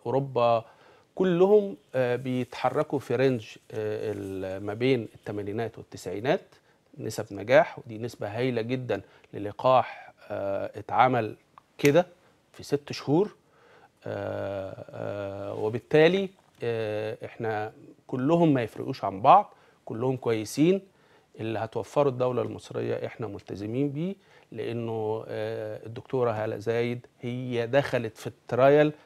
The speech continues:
دخلت في الأبحاث على اللقاح بتاع، آه، آه، ساينوفارم الصيني.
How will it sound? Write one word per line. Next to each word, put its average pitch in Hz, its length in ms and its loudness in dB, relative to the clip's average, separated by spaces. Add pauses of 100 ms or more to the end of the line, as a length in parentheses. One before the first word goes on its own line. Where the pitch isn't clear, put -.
دخلت 120 460 -2 (380)
في 120 100 -4
الأبحاث 139 840 4 (120)
على 117 400 2
اللقاح 110 720 0 (360)
بتاع، 107 500 -2 (240)
آه، - 0 -
آه، 104 840 -10
ساينوفارم 104 540 -10
الصيني. - 320 -20